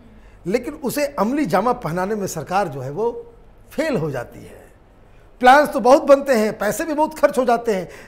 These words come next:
लेकिन ज़मीन पे कुछ उतरता नहीं है। हाईवेज की घोषणा हो जाती थी लेकिन हाईवेज बनते नहीं थे। आप याद कीजिए,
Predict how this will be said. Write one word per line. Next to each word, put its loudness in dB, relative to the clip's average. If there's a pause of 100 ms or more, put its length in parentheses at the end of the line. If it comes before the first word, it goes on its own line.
लेकिन -4
ज़मीन 2
पे -10
कुछ -10
उतरता 2
नहीं 0
है। -6 (1000)
हाईवेज 6
की -4
घोषणा 0
हो 6
जाती 2
थी -2
लेकिन -6
हाईवेज -4
बनते -6
नहीं -4
थे। -20 (1000)
आप -4
याद 4
कीजिए, -10